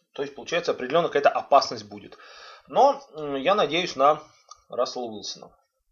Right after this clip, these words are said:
Еще у них защита хорошо противодействует выносу. Но им тогда не помогло. Карсона они остановили. Но Пенни провел лучшую игру в сезоне. Сто двадцать девять ярдов.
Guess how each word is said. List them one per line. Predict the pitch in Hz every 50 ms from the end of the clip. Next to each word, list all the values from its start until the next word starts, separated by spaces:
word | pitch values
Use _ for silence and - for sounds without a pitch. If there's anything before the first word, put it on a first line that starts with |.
| _ _ _ _ _ _ _ _ _ _ - - _ _ _ - -
Еще | 135 143 - - 247
у | 254
них | 233 208 143
защита | - 147 139 - - - 226 233 226 - 208 185 180 175 170 160 151 143 131 120
хорошо | - 131 123 120 - 180
противодействует | - - 135 - 120 120 117 120 131 139 135 - 127 -
выносу. | 113 113 123 120 110 - - - - _ _ _ _ _ _ _ _ - - - - - - - _ _ _
Но | - 131 151 190 262 311 320 311 285 240 - - _ _ _ _ _ _ _ - - - - -
им | 196 214 -
тогда | 190 160 - 147
не | 139 131
помогло. | 127 - 127 127 120 - - 95 110 - - - _ _ _ _ _ _ _ _ _ _ _ _ _ _ _ _ _ - _
Карсона | - 190 240 240 - - 170 151
они | 143 139 135
остановили. | 135 123 - - 143 131 123 117 117 127 165 202 214 226 220 - _ _ _ _ _ _ _ _ _ _
Но | - 123 135 147 151 156 156 151 151 147 143 139
Пенни | 135 - - 208 226 214 156
провел | - - 123 131 131 123 120
лучшую | 127 123 - 131 117
игру | 110 113
в | -
сезоне. | - - 127 127 135 180 208 214 202 214 202
Сто | 185 - - -
двадцать | 123 123 120 - - 107
девять | 104 117 113 120 - -
ярдов. | 131 160 185 202 196 175 190 185